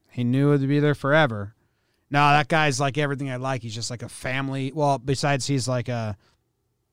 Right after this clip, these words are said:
like a psychiatrist for people that are diagnosed with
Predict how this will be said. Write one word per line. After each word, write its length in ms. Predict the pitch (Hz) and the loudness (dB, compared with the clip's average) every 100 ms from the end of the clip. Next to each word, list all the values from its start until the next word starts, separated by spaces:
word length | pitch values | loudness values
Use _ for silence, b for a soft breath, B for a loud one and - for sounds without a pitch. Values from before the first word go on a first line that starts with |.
| _ _ _ _ _ _ _ - - | _ _ _ _ _ _ _ -20 -14
like 100 | 110 | -10
a 80 | |
psychiatrist 760 | - 127 - 127 147 127 143 - | -8 -8 -4 0 0 0 -4 -4
for 140 | 113 101 _ _ _ _ _ | -10 -14 _ _ _ _ _
people 320 | 147 131 135 | -6 -4 -2
that 180 | 131 113 | -2 -4
are 180 | 104 104 _ - | -10 -16 _ -10
diagnosed 380 | 127 131 131 | -4 -2 -4
with 80 | 101 | -6